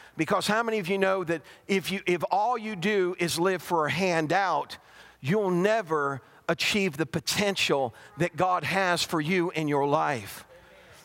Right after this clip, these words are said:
I want to show you what happens on God's welfare program. Everybody say it with me, welfare. Luke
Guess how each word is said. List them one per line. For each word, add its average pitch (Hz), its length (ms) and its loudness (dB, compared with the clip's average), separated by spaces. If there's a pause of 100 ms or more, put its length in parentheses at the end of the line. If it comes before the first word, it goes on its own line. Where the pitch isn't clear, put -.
(720)
I 233 180 2
want 277 300 -2
to 202 80 -2
show 233 420 0
you 190 220 -6
what 175 220 0
happens 190 640 -2
on 160 220 0
God's 165 460 -2
welfare 113 520 -2
program. - 560 -8 (1080)
Everybody 180 360 0
say 185 180 0
it 160 80 -6
with 160 100 0
me, 139 120 -2
welfare. 135 560 -2 (1040)
Luke 220 440 -2